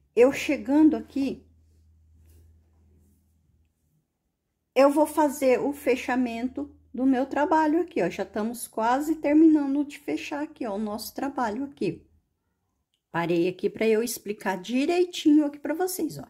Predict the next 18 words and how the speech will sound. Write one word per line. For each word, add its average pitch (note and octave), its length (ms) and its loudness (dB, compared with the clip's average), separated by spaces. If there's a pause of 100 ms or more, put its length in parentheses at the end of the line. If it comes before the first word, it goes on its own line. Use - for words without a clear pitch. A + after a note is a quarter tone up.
(340)
Estamos F3 540 0
chegando C#3+ 720 -4
aqui. G3 580 -2 (720)
Pra F#4+ 240 4
eu F#4+ 180 4
fechar E4+ 640 0
esse D#4+ 240 -2
trabalhinho G3+ 640 -2
aqui, D#4 260 2
ó, A3 120 -2 (240)
eu D4 160 6
já E4+ 160 2
vou D4 220 0
deixar C4 500 -2
aqui, D4 340 -2
ó, C#4 200 -2
o D#4 180 2
começo D4+ 800 2